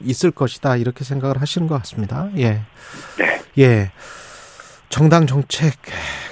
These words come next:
Speaker 1: 인물, 뭐, 이슈, 바람, 뭐, 이런 것을 보고 어디를 또 합리적으로 찍-, 선택을 할지 또 유권자들의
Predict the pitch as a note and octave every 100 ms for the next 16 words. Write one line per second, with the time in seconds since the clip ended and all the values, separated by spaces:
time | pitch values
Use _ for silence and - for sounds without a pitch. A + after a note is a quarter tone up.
0 | - D3+ C3+ D3 E3 D3 B2 A#2 A#2 C#3
1 | C#3 - E3 C#3 - - B2+ C3 A#2+ A2+
2 | B2 A#2+ D3+ D#3+ D3+ C#3 - D3 C3+ C3+
3 | A#2 B2+ D#3 A3 G#3 F#3 F#3 F3 G#3 G3
4 | G3 F#3 F3 - - - F#3+ - - -
5 | - - - G3 G3+ F3+ D#3+ E3 - D#3+
6 | - C#3 A#2+ - E3+ E3 D3+ D#3 D3 C#3
7 | B2+ A#2+ D3 D#3+ D3